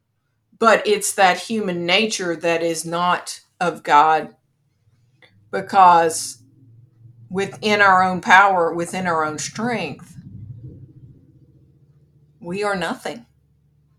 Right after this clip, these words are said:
So as I was preparing for this mentally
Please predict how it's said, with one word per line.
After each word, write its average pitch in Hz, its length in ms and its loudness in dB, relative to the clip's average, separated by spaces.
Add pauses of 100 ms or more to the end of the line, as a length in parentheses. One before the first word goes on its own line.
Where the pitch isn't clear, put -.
(1300)
So 180 320 -2
as 170 160 -2
I 170 120 0
was 175 180 -6
preparing 247 680 -4
for 180 160 -12
this 170 280 -4
mentally 185 600 -8